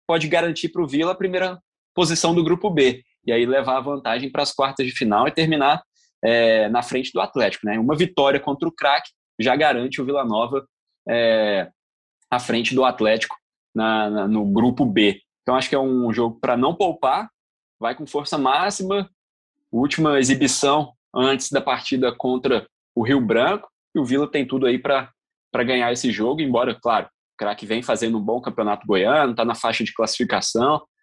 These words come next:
mas acredito que o, que o Vila vai vencer esse jogo, deixar uma boa impressão e aí depois viajar pra enfrentar o Rio Branco. Muito bom o momento do Vila Nova, muito bom o trabalho do, do Igor Magalhães,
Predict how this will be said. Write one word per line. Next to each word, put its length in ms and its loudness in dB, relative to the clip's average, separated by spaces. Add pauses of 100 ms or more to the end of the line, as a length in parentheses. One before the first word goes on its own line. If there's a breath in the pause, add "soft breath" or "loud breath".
(160)
mas 100 -2
acredito 480 -2
que 120 -2
o, 260 2
que 120 -6
o 60 0
Vila 400 0 (160)
vai 220 2
vencer 280 2
esse 140 0
jogo, 480 2
deixar 240 -2
uma 120 0
boa 180 0
impressão 560 -4 (260)
e 60 2
aí 100 4
depois 320 0
viajar 400 2
pra 140 -2
enfrentar 380 -2
o 60 0
Rio 160 0
Branco. 340 -2
Muito 340 2
bom 180 0
o 40 -2
momento 360 -2
do 120 -4
Vila 220 -2
Nova, 400 0 (220)
muito 400 2
bom 220 2
o 60 -4
trabalho 520 0 (440)
do, 600 -2
do 120 2
Igor 220 2
Magalhães, 880 0